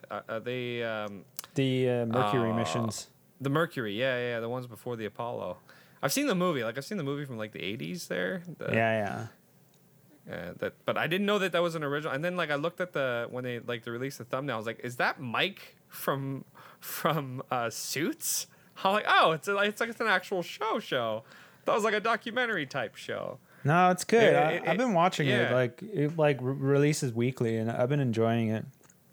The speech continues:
Speaker 1: It feels, it feels like what they did with, uh, From the Earth to the Moon.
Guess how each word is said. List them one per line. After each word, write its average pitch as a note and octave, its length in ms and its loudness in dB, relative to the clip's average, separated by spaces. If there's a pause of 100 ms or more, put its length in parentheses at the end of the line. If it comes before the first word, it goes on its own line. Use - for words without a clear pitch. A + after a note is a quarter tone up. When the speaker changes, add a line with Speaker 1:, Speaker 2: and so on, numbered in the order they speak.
(140)
Speaker 1:
It D#3+ 200 -2
feels, A#3 320 2
it F3 120 -2
feels A#3+ 360 0
like G3 340 -2
what E3+ 160 -2
they D#3 140 -2
did D3 240 -4
with, C3 320 -6
uh, A2 320 -2
From A#2 180 -8
the A2+ 140 -6
Earth B2+ 220 -6
to - 40 -20
the A2+ 80 -6
Moon. G#2+ 460 -6